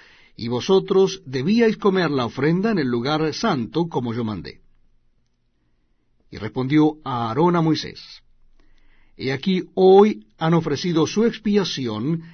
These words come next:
y su holocausto delante de Jehová. Pero a mí me han sucedido estas cosas. Y si hubiera yo comido hoy del sacrificio de expiación,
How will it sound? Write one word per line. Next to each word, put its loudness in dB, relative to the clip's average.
y 4
su 0
holocausto 2
delante 0
de 2
Jehová. -2
Pero 0
a 0
mí 2
me -2
han 0
sucedido -2
estas 0
cosas. -4
Y -12
si -14
hubiera -2
yo 0
comido 2
hoy 4
del -2
sacrificio -4
de 0
expiación, -4